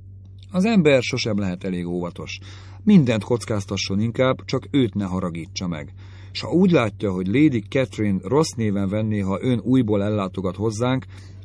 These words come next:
én magam ezt felette valószínűnek tartom, akkor maradjon csak nyugodtan otthon,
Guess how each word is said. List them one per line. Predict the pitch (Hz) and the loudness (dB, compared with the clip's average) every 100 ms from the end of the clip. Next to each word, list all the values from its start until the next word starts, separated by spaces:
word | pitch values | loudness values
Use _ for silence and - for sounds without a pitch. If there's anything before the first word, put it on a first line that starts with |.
| - | -6
én | 107 120 120 | 0 2 2
magam | 104 107 113 117 | 2 2 2 0
ezt | 120 101 - | -4 -6 -2
felette | 131 120 101 92 | 0 0 -2 -4
valószínűnek | 101 98 - 92 90 85 80 | -2 -2 -2 -2 -2 -2 -4
tartom, | 98 135 - 123 113 - - - - | 0 0 2 0 -2 -8 -18 -20 -6
akkor | 247 - 214 | -4 2 6
maradjon | 190 175 127 117 110 | 8 8 6 2 -2
csak | 110 | -4
nyugodtan | 104 113 104 95 101 | -4 -2 -2 -2 -2
otthon, | 101 - 92 87 | -2 -4 -6 -6